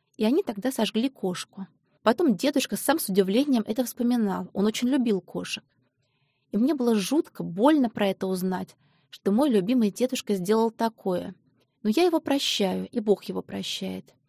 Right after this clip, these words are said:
Я знаю, что здесь у меня есть власть простить именем Бога. Иногда любовь дарует эту власть прощать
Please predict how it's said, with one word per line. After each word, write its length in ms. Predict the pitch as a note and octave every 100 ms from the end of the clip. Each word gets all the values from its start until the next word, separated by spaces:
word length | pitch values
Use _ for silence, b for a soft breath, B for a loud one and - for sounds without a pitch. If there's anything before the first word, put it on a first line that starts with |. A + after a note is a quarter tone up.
| _ _ -
Я 160 | G#3
знаю, 340 | A3 B3 E4+ C#4
что 180 | - G#3
здесь 240 | B3 -
у 40 |
меня 200 | A3 G#3
есть 280 | C4 B3+ -
власть 460 | G3+ F#3+ F3+ - -
простить 500 | - G3 - D4 -
именем 400 | G#3 G#3+ G#3+ G#3
Бога. 420 | F3+ F3+ E3+ - - _ _ _ -
Иногда 400 | G3+ A3 A3 E4
любовь 380 | C#4 G3 B3+ F4
дарует 400 | G#3 G#3+ D4 D4
эту 160 | B3+ B3+
власть 480 | A#3+ G3+ F#3 -
прощать 420 | - G3+ - B3+